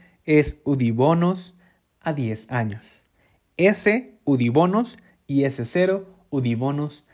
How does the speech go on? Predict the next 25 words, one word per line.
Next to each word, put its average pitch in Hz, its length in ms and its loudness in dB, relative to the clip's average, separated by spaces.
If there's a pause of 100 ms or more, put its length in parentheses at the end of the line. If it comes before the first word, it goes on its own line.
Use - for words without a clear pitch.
(240)
a 123 120 -6
diez 110 300 -4
años. 113 460 -8 (1700)
Las 254 320 4
obligaciones 151 840 2
como 120 300 -4
tal, 123 360 0 (120)
obligaciones, 131 1120 0 (340)
son 175 340 0
títulos 202 440 -2
corporativos 165 800 4
emitidos 143 680 -2
a 123 60 -4
largo 131 420 2
plazo 143 420 -2 (380)
y 127 180 0
pueden 147 280 4
estar 131 360 0
dominados 120 800 -4 (420)
en 110 200 -8
pesos, 165 640 2
udis 156 460 2
o 151 100 -4
moneda 120 260 -2
extranjera. 113 640 -6